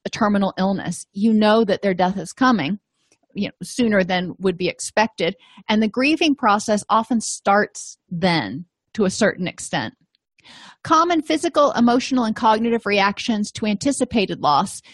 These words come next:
include changes in eating, sleeping, mood, world outlook, and socialization. Common reactions to unexpected loss include shock, anger, and guilt. If the person asks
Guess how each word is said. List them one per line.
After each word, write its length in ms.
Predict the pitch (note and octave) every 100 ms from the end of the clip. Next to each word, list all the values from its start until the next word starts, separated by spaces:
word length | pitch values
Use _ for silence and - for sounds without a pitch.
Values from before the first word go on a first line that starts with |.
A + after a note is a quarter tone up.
| _ -
include 360 | G#3 - A3+ -
changes 400 | - A#3+ A#3 A#3+
in 140 | A#3 G#3
eating, 480 | A3+ A#3+ C4 B3+ B3
sleeping, 540 | A#3+ - A3+ G#3+ A3 G#3+
mood, 420 | G#3 A3+ A3+ A3+ - -
world 320 | G#3+ A3+ A3+
outlook, 500 | - G3 G3+ F#3+ - -
and 120 | F#3+
socialization. 1040 | - F#3+ F#3 G3 F#3 E3+ E3+ F3 - D#3 E3+ _ _ _ _ - - - -
Common 320 | C#4+ C4 D4
reactions 500 | C#4+ B3+ B3 - B3
to 140 | - - -
unexpected 800 | A3+ - - - G3 G3 E3+ E3+
loss 500 | E3 D#3+ F#3 - - _ _ -
include 380 | A3 - G#3+ F#3+
shock, 500 | - A3+ A#3 - - _
anger, 380 | G3+ G#3 G3+ G#3
and 160 | F#3 F3
guilt. 440 | F3 C#3+ - - - _ _ _ _ - - - _ _ -
If 240 | F4+ F#4+
the 80 | G#4
person 440 | - E4+ E4+ D4 - -
asks 540 | A3+ D4+ E4 - -